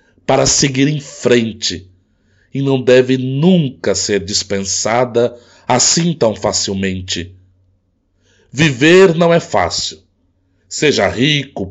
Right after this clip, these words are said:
pobre, branco, negro ou mulato, todo mundo passa por uma dificuldade.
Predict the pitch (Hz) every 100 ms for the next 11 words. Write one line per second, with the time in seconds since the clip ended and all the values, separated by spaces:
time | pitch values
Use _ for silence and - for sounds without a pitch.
0 | - 113 131 127 101 101 - _ 98 123
1 | 131 127 110 - 90 95 139 143 110 104
2 | 95 98 113 117 - 117 _ _ _ -
3 | 240 240 220 233 262 170 131 - 98 -
4 | 98 92 98 98 92 92 92 95 87 85
5 | 78 65